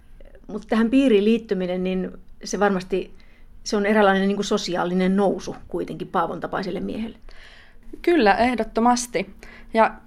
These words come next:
Speaker 2: se onkin aika kiinnostava kysymys nimenomaan, että miten ja miksi se oli mahdollista, mutta ehkä tosiaan, vaikka tätä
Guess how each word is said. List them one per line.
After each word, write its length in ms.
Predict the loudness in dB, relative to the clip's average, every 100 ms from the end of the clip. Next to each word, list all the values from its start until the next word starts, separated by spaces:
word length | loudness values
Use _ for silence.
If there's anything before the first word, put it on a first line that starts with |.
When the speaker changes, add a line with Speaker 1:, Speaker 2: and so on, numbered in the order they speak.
| -8
Speaker 2:
se 160 | -2 0
onkin 280 | 2 4
aika 200 | 4 2
kiinnostava 500 | 2 0 0 0 -2
kysymys 500 | 0 0 0 -2 -2
nimenomaan, 560 | -2 -2 -2 -2 -2 -4
että 260 | -4 -4 -4 -4
miten 520 | 0 0 2 2 2 -2
ja 80 | 0
miksi 320 | 0 0 -4
se 140 | 0 2
oli 160 | 4
mahdollista, 680 | 2 0 0 0 0 -2 0
mutta 340 | 0 0 -2 -2 -4 -18 -20 -20 -4
ehkä 240 | -2 0 2
tosiaan, 580 | 2 4 4 4 2 -2 -2
vaikka 280 | -2 0 0
tätä 320 | 2 2